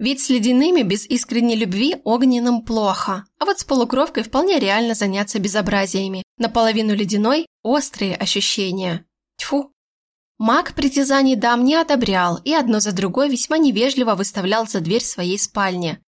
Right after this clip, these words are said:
Да что говорить, он даже принцессой пренебрёг. А ведь нет прекрасней женщины у огненных.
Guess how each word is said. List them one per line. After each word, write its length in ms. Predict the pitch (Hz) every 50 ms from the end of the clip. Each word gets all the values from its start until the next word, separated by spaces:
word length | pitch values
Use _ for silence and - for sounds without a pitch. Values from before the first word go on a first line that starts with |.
| _
Да 180 | - 220 226 254
что 220 | - - - 262
говорить, 560 | 247 254 247 262 285 294 285 262 214 - - - - - - - -
он 160 | 214 220 233
даже 220 | 208 220 226 247
принцессой 600 | 247 262 285 302 320 - 359 349 339 - - 208
пренебрёг. 720 | 185 - 196 202 202 202 180 196 202 196 190 180 175 - - _ _ _
А 200 | - 208 202 196
ведь 420 | 175 196 214 233 262 262 - -
нет 300 | 233 220 220 220 262 262
прекрасней 580 | - - 277 262 - 269 254 240 226 - 202 202
женщины 500 | 226 247 240 214 208 - - 202 196 175 -
у 160 | 226 240 254
огненных. 640 | 247 214 175 175 180 175 170 170 165 - - -